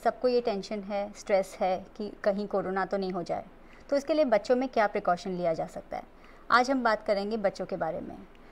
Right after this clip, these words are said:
बच्चों को अगर कभी सर्दी, खांसी, बुखार हो जाता है तो पेरेंट्स को सबसे ज़्यादा टेंशन रहता है कि हॉस्पिटल लेके जाना चाहिए या नहीं लेके जाना चाहिए, क्या मेरे बच्चे को कोरोना तो नहीं हो जाएगा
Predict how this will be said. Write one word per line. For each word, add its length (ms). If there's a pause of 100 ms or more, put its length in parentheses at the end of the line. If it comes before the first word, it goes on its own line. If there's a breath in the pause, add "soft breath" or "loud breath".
(180 loud breath)
बच्चों 240
को 100
अगर 260
कभी 240
सर्दी, 380
खांसी, 480
बुखार 360
हो 100
जाता 280
है 60
तो 120
पेरेंट्स 380
को 60
सबसे 220
ज़्यादा 220
टेंशन 360
रहता 220
है 60
कि 120
हॉस्पिटल 400
लेके 240
जाना 260
चाहिए 300
या 140
नहीं 180
लेके 200
जाना 260
चाहिए, 280 (460 loud breath)
क्या 140
मेरे 180
बच्चे 240
को 120
कोरोना 380
तो 120
नहीं 140
हो 100
जाएगा 400